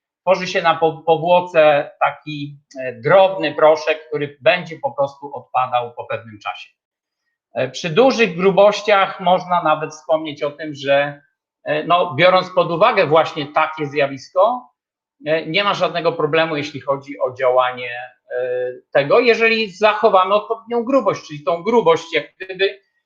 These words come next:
powiększamy o tą degradację.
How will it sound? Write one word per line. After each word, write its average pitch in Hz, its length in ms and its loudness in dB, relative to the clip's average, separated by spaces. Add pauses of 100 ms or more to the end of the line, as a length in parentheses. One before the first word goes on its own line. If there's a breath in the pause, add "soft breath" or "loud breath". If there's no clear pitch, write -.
(240)
powiększamy 202 1080 2
o 170 160 4
tą 165 320 0
degradację. 139 1040 0